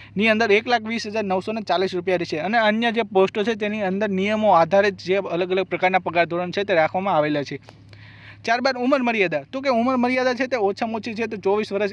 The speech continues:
એવરેજ રાખવામાં આવેલી છે. તેમ છતાં તમે જે પોસ્ટમાં અરજી કરો છો તેની માટે નોટિફિકેશન વાંચી લેવું. ત્યારબાદ વ-, વ-, વધુમાં વધુ છે તે ત્રીસ વર્ષથી લઈને સાઠ વર્ષ સુધીની વય મર્યાદા છે તે નક્કી કરવામાં આવેલી છે,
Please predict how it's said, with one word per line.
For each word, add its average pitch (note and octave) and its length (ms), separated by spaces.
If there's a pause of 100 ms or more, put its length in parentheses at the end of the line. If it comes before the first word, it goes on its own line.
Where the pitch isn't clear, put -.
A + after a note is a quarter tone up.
એવરેજ F#3+ 380
રાખવામાં F3+ 380
આવેલી F#3+ 200
છે. G#3 160
તેમ G3+ 220
છતાં G3+ 220
તમે G3+ 200
જે F#3 140
પોસ્ટમાં G3 480
અરજી F3 180
કરો G3+ 200
છો G#3 100
તેની F#3 200
માટે F#3 220
નોટિફિકેશન F#3 540
વાંચી E3+ 220
લેવું. G#3 240 (380)
ત્યારબાદ A#3 340
વ-, G3 200 (140)
વ-, F3+ 240
વધુમાં A#3 400
વધુ A#3 180
છે B3 140
તે A#3 120
ત્રીસ G#3+ 300
વર્ષથી - 800
લઈને A3+ 300
સાઠ A#3+ 280
વર્ષ A#3 200
સુધીની A3 340
વય F#3 220
મર્યાદા G3 360
છે G3+ 140
તે F#3+ 100
નક્કી F3 280
કરવામાં F3+ 360
આવેલી E3 220
છે, G3+ 160